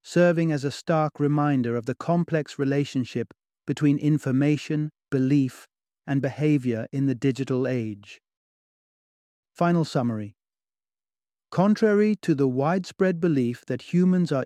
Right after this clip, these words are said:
easy prey for deception and misinformation, we are, in reality, far more discerning. Our ability to navigate the endless stream of information, determining what to accept and what to question,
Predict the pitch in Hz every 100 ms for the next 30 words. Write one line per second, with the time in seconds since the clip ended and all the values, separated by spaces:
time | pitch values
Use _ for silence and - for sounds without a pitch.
0 | - 175 196 214 196 - 165 165 - 135
1 | 120 - 170 170 - 180 160 123 127 170
2 | - 170 156 165 131 113 - 117 117 _
3 | _ _ _ - 170 208 139 117 131 -
4 | _ 143 135 127 139 175 165 - 117 120
5 | _ - - 170 175 185 151 131 139 131
6 | - 135 127 113 101 107 _ _ _ _
7 | _ 156 185 220 165 185 180 175 156 139
8 | 139 156 170 165 147 135 - 131 147 170
9 | 175 160 - 160 160 135 143 135 135 135
10 | 131 - 135 135 _ _ - 139 - 170
11 | 180 170 151 139 165 - 156 139 - 170
12 | 165 - 131 131 160 - 127 - 170 -
13 | 135 113